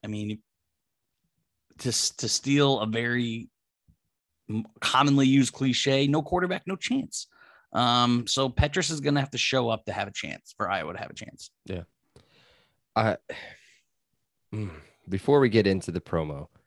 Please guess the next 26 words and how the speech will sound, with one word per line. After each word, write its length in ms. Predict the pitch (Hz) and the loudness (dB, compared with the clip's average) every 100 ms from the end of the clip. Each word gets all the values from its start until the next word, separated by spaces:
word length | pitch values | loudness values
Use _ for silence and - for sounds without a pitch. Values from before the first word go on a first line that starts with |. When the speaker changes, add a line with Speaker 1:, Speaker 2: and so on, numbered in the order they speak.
| _ _ _ - | _ _ _ 0
Speaker 2:
I 60 | |
just 240 | 107 139 156 | 2 2 2
need 100 | 156 | 0
to 80 | |
talk 300 | 135 107 98 | 2 2 2
about 300 | 90 90 - | 2 2 0
my 120 | 95 87 | 0 0
anxiety. 600 | 85 82 80 73 69 - - | 0 -2 -2 -4 -8 -4 2
Like, 140 | 101 | 6
I've 140 | 113 | 6
just 160 | 127 135 | 6 4
been, 120 | 160 | 6
like, 180 | 139 95 | 6 6
nonstop 680 | 95 98 98 104 - 98 - | 4 4 4 2 4 4 4
moving 400 | 92 90 98 101 | 0 0 -2 -2
this 180 | 92 87 | -6 -6
entire 360 | 85 87 90 | 2 4 4
pod. 340 | - 82 90 82 | 2 2 2 0
Like, 200 | 87 - | -4 0
I, 140 | 95 | 2
it's 420 | 107 110 117 - - _ _ _ - | 4 4 0 -2 -14 _ _ _ -2
Speaker 1:
A 40 | |
little 120 | 139 | 0
jittery. 360 | 117 120 107 90 _ _ _ _ _ - - - 104 | 4 2 2 -4 _ _ _ _ _ -20 -20 -14 -12
Speaker 2:
th-, 440 | 92 - - - - - - - | -12 -12 -12 -12 -14 -18 -12 2
I, 180 | 135 | 2